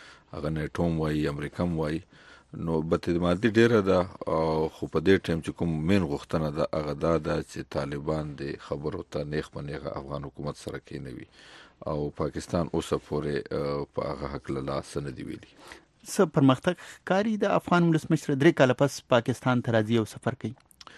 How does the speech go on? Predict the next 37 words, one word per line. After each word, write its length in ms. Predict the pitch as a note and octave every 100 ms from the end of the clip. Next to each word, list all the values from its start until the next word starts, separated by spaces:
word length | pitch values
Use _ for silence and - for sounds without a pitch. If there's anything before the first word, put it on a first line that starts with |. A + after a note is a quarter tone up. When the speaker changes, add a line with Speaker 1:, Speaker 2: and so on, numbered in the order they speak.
| - - - -
Speaker 1:
نو 60 |
جی، 160 | A2+ G#2
آ، 1200 | G#2 A#2 B2+ B2+ A#2 G#2+ _ - - - - A2
خبره 440 | - - G#2+ C3 B2+
خو 100 | A#2+
دا 100 | C3+
ده 140 | C3+
چې 120 | B2+
یو 160 | A2+ A#2
خو، 280 | - G2+ F#2+
آ، 180 | - E2+
دا 400 | E2 - E2 E2
جنگ 340 | D2+ D2 F2+ F2+
خبره 420 | - D#2 E2 D2+
ده، 280 | D2 D2 D2+ D#2
ورسره 580 | C#2+ - C#2+ C#2+ C#2+ - _ G2+
د 80 |
سوله 340 | - - E2 D2
خبره 400 | - D2 D2 C#2+
ده، 200 | C2+ F#2+ - - - _ -
ورسره 280 | E2+ - G#2+
نور 220 | G#2 A2
هم 120 | G#2+
ډېرې 200 | F#2 F2
خبرې 380 | - D#2+ F#2 E2+
روانې 400 | D2+ D#2 D#2 D2+
دي، 140 | C#2 D2
د 180 | -
سوداګرانو 1200 | - - D3 D3 C#3+ D3 G#2+ D2+ - D2 - - C#2
مسلې 360 | - - - C#2+
چې 120 | - -
کوم 180 | D2 D2
دي، 80 |
د 120 | D2 C#2+
تاجرانو 640 | - C#2+ D2 D2 D2+ D2+
مسلې 440 | C#2+ C#2+ - D2+ C#2+
دي، 240 | D3 D3